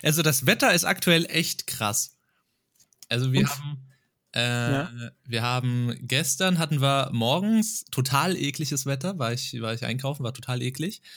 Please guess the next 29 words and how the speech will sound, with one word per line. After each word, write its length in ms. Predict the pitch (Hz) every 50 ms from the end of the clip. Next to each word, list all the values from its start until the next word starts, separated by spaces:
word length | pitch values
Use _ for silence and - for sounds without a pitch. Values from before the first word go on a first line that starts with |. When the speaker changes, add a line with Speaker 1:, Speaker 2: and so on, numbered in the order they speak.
| -
Speaker 1:
Da 80 | - 127
habe 100 | 131 139
ich 80 | 131 143
Mittagsschlaf 540 | 196 - - - - - 123 120 127 -
gemacht. 200 | 123 120 143 139
Ich 120 | 135 117 120
wach 140 | 143 147 151
aus 160 | 151 135 -
dem 60 | 135
Mittagsschlaf 460 | 135 139 175 156 - - 131 120 -
auch, 160 | - 151 143
hab 160 | - 147 - -
gedacht, 300 | 123 - 135 135 - -
wir 80 | 127
hätten 180 | 127 131 139 127
irgendwie, 460 | 127 127 135 131 131 131 131 131 123
ich 80 | 120 131
hätte 160 | 135 131 127
irgendwie 240 | 123 127 131 131 117
den 100 | 117 113
Frühling 300 | - - 185 - 196 180
verschlafen. 640 | - 117 - - 101 95 98 101 - 190 233 - _ _ _ _ _ _ _ _ _ _ _ _
Total 560 | - 151 143 131 131 131 147 156 185 208 160
warm 300 | 135 131 127 147 180 190
draußen, 400 | 175 143 143 165 185 190 185 175
die 80 | 165 147
Sonne 300 | 120 120 131 165 185 180
knallt 420 | - - 147 135 139 143 135 131
runter 420 | 127 127 147 143 165 180 208 254